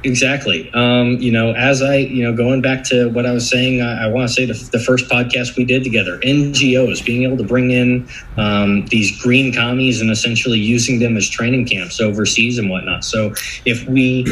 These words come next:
have our, our white students traveling abroad, we're pretending to be progressive socialist communists and whatnot. And, uh, maybe we are trying to work with the Chinese and we're trying to get them to reach out to us because deep down,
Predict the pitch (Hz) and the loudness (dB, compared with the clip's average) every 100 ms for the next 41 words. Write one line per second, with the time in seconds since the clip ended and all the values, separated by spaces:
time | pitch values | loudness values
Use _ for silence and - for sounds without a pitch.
0 | - - - 170 147 120 107 101 113 104 | -4 0 2 2 0 0 0 -2 -2 -2
1 | 98 123 123 127 - 135 123 123 120 117 | 0 2 0 0 -2 0 2 0 0 -2
2 | 117 127 120 107 110 110 117 120 101 - | 0 0 0 0 0 0 0 -2 -4 -2
3 | - 113 117 117 104 113 117 110 110 107 | -2 0 0 0 0 0 0 0 -2 0
4 | 107 110 98 117 113 - 104 - 104 110 | 0 -2 -2 -2 -2 -4 -4 -2 -4 -2
5 | 117 104 95 104 98 98 95 95 95 - | -2 0 0 0 0 -2 -2 -4 -4 -8
6 | - - - 104 95 98 95 95 98 95 | -6 -6 -4 -2 0 0 -2 0 0 0
7 | 92 - - - 107 117 127 127 123 117 | -2 -8 -14 -2 2 2 2 0 -2 0
8 | 120 123 127 160 143 127 113 107 110 101 | 0 2 2 0 0 0 2 0 0 -2
9 | 110 95 - 110 98 98 98 101 101 104 | -4 -4 -2 0 0 0 0 0 0 0
10 | 107 104 120 151 151 113 98 113 107 101 | 0 0 0 0 0 0 -2 -2 -2 -2
11 | 101 98 98 95 - 98 110 - - - | -2 -2 -4 -4 -4 -2 0 -2 -6 -8
12 | - 113 117 113 107 101 - 110 135 135 | -2 0 2 0 0 -2 -2 0 0 2
13 | 135 147 123 113 110 | 0 2 0 0 -4